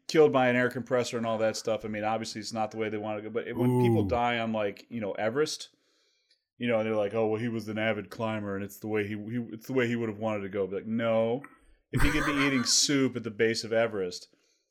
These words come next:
Speaker 1: he'd rather be doing that, i-, is my guess." So
Speaker 3: I don't know
Speaker 1: just
Speaker 3: if my
Speaker 1: as
Speaker 3: obituary contains hookers and blow in it. There's a possibility that is, in fact, the way I wanted to go.
Speaker 2: <laughs>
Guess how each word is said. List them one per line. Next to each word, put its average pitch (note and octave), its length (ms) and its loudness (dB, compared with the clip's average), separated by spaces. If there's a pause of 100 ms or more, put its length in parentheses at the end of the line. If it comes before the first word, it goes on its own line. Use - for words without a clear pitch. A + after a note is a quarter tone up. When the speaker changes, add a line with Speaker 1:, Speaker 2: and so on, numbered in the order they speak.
(120)
Speaker 1:
he'd C3+ 220 -4
rather B2 380 4
be A2+ 140 -6
doing B2 380 0
that, E2 220 -8 (220)
i-, - 20 -10
is G#2 600 -4
my G#2+ 160 -4
guess." F#2+ 340 -6
So F#2+ 400 -2 (140)
Speaker 3:
I C3 120 8
don't D#3 160 10
know C#3+ 200 12
Speaker 1:
just A#2+ 140 8
Speaker 3:
if C#3 40 4
my C3+ 140 12
Speaker 1:
as D3 60 12
Speaker 3:
obituary B2+ 680 10
contains A2 540 4
hookers B2+ 500 4
and G#2 340 0
blow G2+ 340 8
in A#2+ 120 4
it. C#3 160 4 (680)
There's A2+ 300 8
a A2 80 2
possibility A2 880 6
that G2+ 200 6
is, G2 360 -2
in A2+ 160 2
fact, G2+ 680 2
the G#2 160 0
way G2 200 4
I G2 40 4
wanted F#2+ 320 0
to F#2 80 -8
go. E2+ 280 -8 (220)
Speaker 2:
<laughs> A#2 60 -2